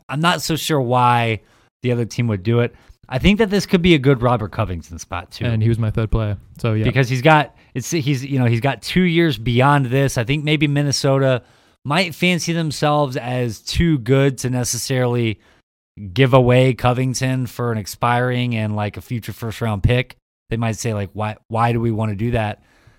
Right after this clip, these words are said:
Speaker 1: That's just gonna, like, why would we do that to Karl Anthony Towns?" Um, I just, I just, it, it was more so looking at the player, the whole, the size of salaries,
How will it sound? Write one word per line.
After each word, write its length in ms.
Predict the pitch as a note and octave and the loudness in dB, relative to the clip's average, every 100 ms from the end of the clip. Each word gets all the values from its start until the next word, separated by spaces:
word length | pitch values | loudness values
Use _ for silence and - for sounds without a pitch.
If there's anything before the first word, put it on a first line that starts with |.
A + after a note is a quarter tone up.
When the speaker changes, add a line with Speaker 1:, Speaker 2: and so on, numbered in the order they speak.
| _ | _
Speaker 1:
That's 180 | B2 - | -6 -4
just 180 | B2+ A2 | -8 -4
gonna, 280 | B2 A2+ F#2 | -2 -2 -4
like, 160 | - A2+ _ _ _ _ _ A2+ G#2+ | -10 -12 _ _ _ _ _ -18 -18
why 280 | - A2+ A#2 | -10 -2 0
would 160 | B2 A#2+ | 2 2
we 100 | A#2 | 2
do 160 | A2+ | 2
that 140 | A2+ A2 | 0 -2
to 80 | - | -4
Karl 260 | - A#2 | -2 0
Anthony 280 | A2 G#2 G#2 | 0 -2 -6
Towns?" 480 | - - A2+ B2+ - - _ _ _ _ | -2 -2 -2 -4 -10 -20 _ _ _ _
Um, 320 | A#2 G#2+ G2+ - | -2 0 -4 -2
I 80 | D3 | -2
just, 220 | C3 - | -2 -6
I 100 | - | -2
just, 240 | C3+ B2 - - _ - _ | -2 -2 -8 -20 _ -20 _
it, 220 | C#3+ F3 | -2 2
it 60 | E3+ | 4
was 120 | D3 | 4
more 240 | C3 F#3 G#3+ | 8 10 8
so 240 | - F3+ | 8 4
looking 360 | C#3+ D#3 D3 C#3 | 8 6 4 -4
at 100 | B2+ | -6
the 80 | A2+ | -10
player, 500 | - D3 C#3 C#3 C3 | 0 4 6 6 2
the 120 | A#2 | -2
whole, 380 | - C3 C#3 C3+ | -2 0 2 2
the 100 | A2 | -2
size 300 | G2+ C3 B2+ | -4 -2 -2
of 80 | A#2+ | -4
salaries, 600 | - B2 A#2+ A2+ A2 G2 | -2 0 0 -2 -4 -6